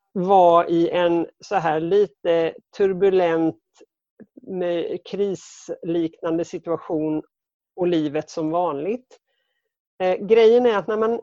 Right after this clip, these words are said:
kör videomöten eller när tillvaron är lite mer, eh, i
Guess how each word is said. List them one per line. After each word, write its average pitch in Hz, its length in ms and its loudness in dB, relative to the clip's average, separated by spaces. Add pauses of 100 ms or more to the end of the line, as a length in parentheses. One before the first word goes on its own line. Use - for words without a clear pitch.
kör 254 240 -2
videomöten 202 1040 -2
eller 185 340 -2
när 175 380 -4 (120)
tillvaron 160 600 -2
är 147 140 -4
lite 151 300 -8
mer, 151 400 -8 (140)
eh, 143 440 -10 (220)
i 160 80 -16